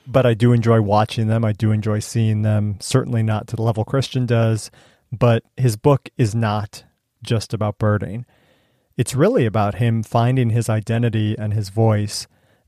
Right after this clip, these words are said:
as, as a young queer person growing up in New York. He grew up on Long Island. And at the time, he was born in the late sixties,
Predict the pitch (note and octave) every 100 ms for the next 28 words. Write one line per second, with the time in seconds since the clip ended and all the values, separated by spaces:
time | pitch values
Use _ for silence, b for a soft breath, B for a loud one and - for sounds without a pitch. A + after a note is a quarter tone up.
0 | _ A#2 A#2 A2+ G#2 - - A#2+ G#2+ A2
1 | A2+ A#2 - A#2+ A#2 A2+ G#2+ - A2 G#2+
2 | G#2 - _ - A#2 A2+ A2 A2 A2+ A2
3 | G#2+ G#2+ G#2 A2 A2+ A2+ A2 G#2+ A2 G#2+
4 | A2 G#2+ G#2+ G#2 G#2 A2 - b b b
5 | b - A#2 A2+ A2 G#2 - _ _ _
6 | B2 - A2+ - B2+ C3+ A2 G#2 G2 A2+
7 | A2 A2 G#2+ G#2+ G#2+ - C3 C3+ - A2
8 | G2+ G2 -